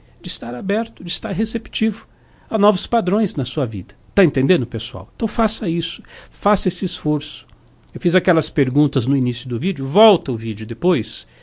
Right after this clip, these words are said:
te-, já tô terminando, volta o vídeo, pega papel, caneta e responde, como é que eu me sinto? Qual é a energia que eu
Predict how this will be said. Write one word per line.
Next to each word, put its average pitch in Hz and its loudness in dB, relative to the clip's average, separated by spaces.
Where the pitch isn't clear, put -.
te-, 135 -8
já 131 -2
tô 123 -4
terminando, 123 -2
volta 185 2
o - -6
vídeo, 190 -4
pega 214 4
papel, 170 2
caneta 175 0
e 160 0
responde, 196 0
como 226 -2
é 262 2
que 254 -6
eu 214 0
me 190 0
sinto? - -6
Qual 240 0
é 254 6
a 247 10
energia 196 6
que - 0
eu 170 2